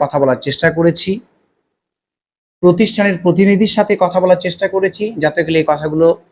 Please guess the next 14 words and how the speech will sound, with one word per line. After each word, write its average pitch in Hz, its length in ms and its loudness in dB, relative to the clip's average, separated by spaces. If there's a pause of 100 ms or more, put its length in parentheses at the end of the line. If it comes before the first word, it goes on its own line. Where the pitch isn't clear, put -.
(280)
শেখ 156 300 0
আহমদুল্লাহকে 143 540 0 (140)
পৌঁছায় 156 380 0
দেয়, 82 180 -12 (280)
কিন্তু 226 260 2 (380)
দুঃখজনক 156 480 0
হলো 113 160 0
সত্যি 156 340 -2
যে 180 220 0 (320)
আমি 113 200 0
সব 110 240 0
দিক 120 160 -2
থেকেই 156 280 -2
ব্যর্থ। 104 340 -10